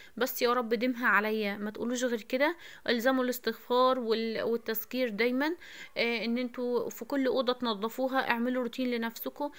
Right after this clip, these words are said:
ان انتوا في عز ما انتوا بت-، ب-، بتنظفوا مشغولين، ما تنسوش العبادات اللي عليكم.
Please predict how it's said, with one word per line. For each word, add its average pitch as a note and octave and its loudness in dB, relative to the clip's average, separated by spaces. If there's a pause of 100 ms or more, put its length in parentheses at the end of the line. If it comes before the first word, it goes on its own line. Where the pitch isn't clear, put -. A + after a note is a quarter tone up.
(240)
ان A#3 2
انتوا B3+ -2
في A#3+ 0
عز B3 2
ما B3+ 2
انتوا C4+ -2
بت-، A#3+ -10 (120)
ب-، G#3 -4
بتنظفوا A#3 -2
مشغولين، A#3+ 2
ما C4 0
تنسوش A#3 -4
العبادات A3+ 0
اللي A#3 2
عليكم. A#3+ -2